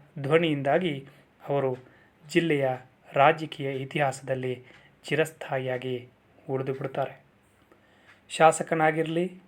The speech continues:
ಇಲ್ಲದೇ ಇರಲಿ, ಸದಾ ಜನಸೇವೆಗೆ ಸಮಯವನ್ನ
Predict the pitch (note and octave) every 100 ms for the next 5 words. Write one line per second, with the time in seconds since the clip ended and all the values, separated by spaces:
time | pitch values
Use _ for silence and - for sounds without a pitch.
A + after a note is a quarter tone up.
0 | _ _ _ - F3+ G#3+ G3+ D3+ C3 C#3
1 | - - _ _ _ _ - D3+ D#3 C#3+
2 | B2+ - _ _ _ _ - - D#3 E3+
3 | - C3+ C3+ C#3+ B2 - - _ _ -
4 | - D3 D3+ C3 B2+